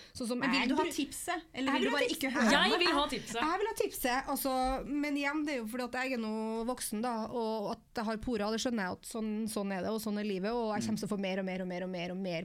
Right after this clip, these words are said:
Speaker 1: porer. Det er
Speaker 2: Mm.
Speaker 1: også livet.
Speaker 3: Mm.
Speaker 1: Så jeg synes jo den videoen din var helt knall. Jeg har bare tenkt, «Faen fett, da vet jeg jo at det produktet der så helt glimrende ut, så det kan jeg kjøpe neste gang.»
Speaker 3: Mm.
Speaker 2: Mm.
Speaker 1: Og ja,
Speaker 2: Ja.
Speaker 1: jeg ble jo bevisst på at jeg har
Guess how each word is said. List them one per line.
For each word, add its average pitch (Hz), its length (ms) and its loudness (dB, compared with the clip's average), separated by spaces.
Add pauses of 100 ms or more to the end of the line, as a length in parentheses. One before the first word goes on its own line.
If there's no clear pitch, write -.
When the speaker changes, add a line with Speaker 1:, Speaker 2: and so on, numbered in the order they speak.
Speaker 1:
porer. 220 280 -4 (140)
Det 214 180 0
er 220 40 -2
Speaker 2:
Mm. 220 80 -4
Speaker 1:
også 202 400 -2
livet. 196 340 -2 (140)
Speaker 3:
Mm. 233 160 0
Speaker 1:
Så - 0 -
jeg 240 160 0
synes 247 240 -2
jo 208 100 0
den 208 180 -2
videoen 185 280 -2
din 180 160 -2
var 190 120 -2
helt 190 180 -4
knall. 220 260 0
Jeg 240 100 2
har 247 140 0
bare 233 160 -2
tenkt, 202 80 -8
«Faen 196 260 -4
fett, 269 240 -4
da 262 80 -2
vet 226 220 -2
jeg 170 120 -4
jo 190 140 -2
at 190 200 -6
det 196 280 -2
produktet 196 300 -4
der 190 160 -2
så 214 160 -4
helt 202 140 -4
glimrende 202 420 0
ut, 285 80 -6
så 262 100 -4
det 240 120 -2
kan 247 80 -2
jeg 226 300 -2 (280)
kjøpe 302 320 -2
neste 302 160 0
gang.» 170 320 0
Speaker 3:
Mm. 226 80 0
Speaker 2:
Mm. 214 300 2 (800)
Speaker 1:
Og 277 80 2
ja, 226 80 4
Speaker 2:
Ja. - 160 4
Speaker 1:
jeg 220 40 2
ble 196 100 0 (200)
jo 285 60 0
bevisst 196 300 -2
på 202 40 -2
at 180 60 -2
jeg 185 80 -2
har 185 160 -2